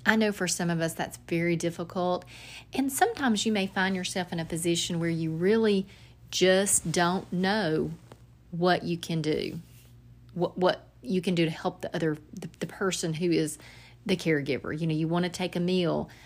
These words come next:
but maybe they're not at home. Um, I know I experienced that with my dad. Um, I had several friends that wanted to,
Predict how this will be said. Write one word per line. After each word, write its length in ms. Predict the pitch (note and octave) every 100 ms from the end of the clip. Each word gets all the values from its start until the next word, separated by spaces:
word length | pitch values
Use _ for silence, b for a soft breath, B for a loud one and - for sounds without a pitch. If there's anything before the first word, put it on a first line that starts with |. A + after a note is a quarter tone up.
| B -
but 100 | E3
maybe 200 | E3 E3
they're 140 | D#3+
not 180 | D#3 D#3
at 80 | -
home. 560 | - E3 D#3+ E3 - -
Um, 300 | E3 D#3+ -
I 80 | F3
know 160 | E3+ E3
I 140 | E3
experienced 640 | - - F3+ E3 D#3+ -
that 320 | E3 D#3+ D#3 B B B B -
with 400 | F3+ F3 E3+ -
my 160 | E3 D#3+
dad. 540 | E3+ G#3 F3 D3 - -
Um, 320 | D#3+ D#3 - -
I 60 | F3
had 160 | F3
several 460 | - G#3+ G3+ G#3 E3+
friends 460 | - E3+ D#3+ D#3
that 160 | - -
wanted 360 | D#3+ F3+ F#3 E3+
to, 280 | E3 D3+